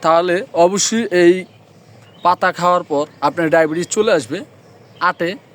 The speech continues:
সাতে। এটা খাওয়ার নিয়ম হচ্ছে সকালে একটি পাতা খাবেন আপনারা, আর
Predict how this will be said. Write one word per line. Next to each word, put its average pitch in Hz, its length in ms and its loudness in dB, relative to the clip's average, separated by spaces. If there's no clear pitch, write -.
সাতে। - 340 -8
এটা 240 120 2
খাওয়ার 262 240 2
নিয়ম 262 300 4
হচ্ছে 208 220 2
সকালে 254 500 2
একটি 226 280 -2
পাতা 233 180 0
খাবেন 202 260 2
আপনারা, 202 320 2
আর 135 240 2